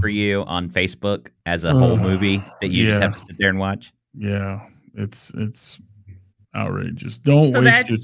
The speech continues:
Speaker 2: time.
Speaker 3: two and a half hours of your life you'll never get back.
Speaker 2: Never. And I started, I, I, I, I should have known this was gonna be one of those things because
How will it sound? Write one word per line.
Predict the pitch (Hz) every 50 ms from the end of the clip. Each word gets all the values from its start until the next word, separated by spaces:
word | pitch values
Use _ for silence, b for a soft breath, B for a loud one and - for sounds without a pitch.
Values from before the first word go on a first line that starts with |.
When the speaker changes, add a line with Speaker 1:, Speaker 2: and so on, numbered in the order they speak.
| - 214 202
Speaker 2:
time. | 208 269
Speaker 3:
two | 226 214
and | 214 196
a | 190
half | 196 185 180 180
hours | 175 175 175 175 175 175 180
of | 180 180
your | 180 180
life | 175 170 170 175 170 185
you'll | 185 175
never | 180 180 180 190 196 196 196 180 185 175
get | 175 170 - -
back. | 170 160 160 156 - - _ _ _ _ _ _ _ -
Speaker 2:
Never. | 104 104 107 110 110 107 110 107 101 98 101 104 104 107 117 - - b b b b b b b -
And | 196 220 240 226 202 170 160 160 156
I | - 165
started, | 151 - - - - - 180 185 202 214 202 208 147 110
I, | 101 151 165 185 - - 208
I, | 196 185 - - - - 180
I, | 180 185 190 190 190
I | 190 196
should | 190 185 - - 320 330 330
have | 277 233
known | 170 156 156 147 147 147 139 131 131 123 123 127 - - _ _ _ _ _ _ _ _ _ _ _ _ _ _ _ _ _ _ _ _ _ _ -
this | 143 139 165 180 180 180
was | 185 160 151
gonna | 165 165 147 135
be | 127 139 143 139
one | 127 117 123 135 135
of | 135 127
those | 131 127 123 113 120
things | - 135 131 131 131 123 117
because | 127 120 120 - 131 123 120 120 113 113 127